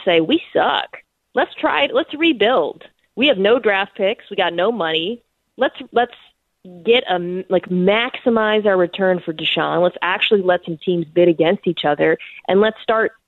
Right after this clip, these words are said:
the next phase of this team," because, um, you know, even if they were able to keep him, I don't think they'd be that competitive next year,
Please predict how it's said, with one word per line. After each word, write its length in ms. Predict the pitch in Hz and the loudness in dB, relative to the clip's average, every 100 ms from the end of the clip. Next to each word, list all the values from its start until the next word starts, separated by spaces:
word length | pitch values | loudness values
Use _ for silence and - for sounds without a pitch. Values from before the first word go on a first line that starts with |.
| _ _ - | _ _ 0
the 60 | |
next 300 | 208 226 - - - | 2 0 -4 -14 -2
phase 420 | 220 285 117 147 | 0 0 -2 -2
of 200 | 147 160 | -2 0
this 160 | 175 185 - - | 0 0 -2 0
team," 340 | 214 139 151 | 0 2 -2
because, 440 | 160 160 185 175 - - - - _ | -4 2 4 4 0 -16 -20 -20 _
um, 560 | 180 185 175 170 165 - - _ _ | -4 -2 -2 -4 -8 -12 -18 _ _
you 120 | 160 202 | -4 2
know, 180 | 208 | 4
even 260 | 240 240 247 | 4 2 2
if 140 | 233 | 4
they 120 | 233 214 | 4 4
were 80 | 220 | 6
able 200 | 220 202 | 4 2
to 60 | |
keep 320 | - - 175 | -2 -4 0
him, 140 | 190 175 | 2 0
I 60 | 180 | 0
don't 160 | 190 - | -2 -2
think 160 | 202 | -4
they'd 240 | 190 180 160 | 0 -2 0
be 120 | 202 | 0
that 240 | 185 185 - | 0 0 -4
competitive 600 | 160 - 190 285 151 156 | -12 -2 2 2 0 0
next 340 | 143 - - | -6 -6 -6
year, 260 | 156 - | -4 -4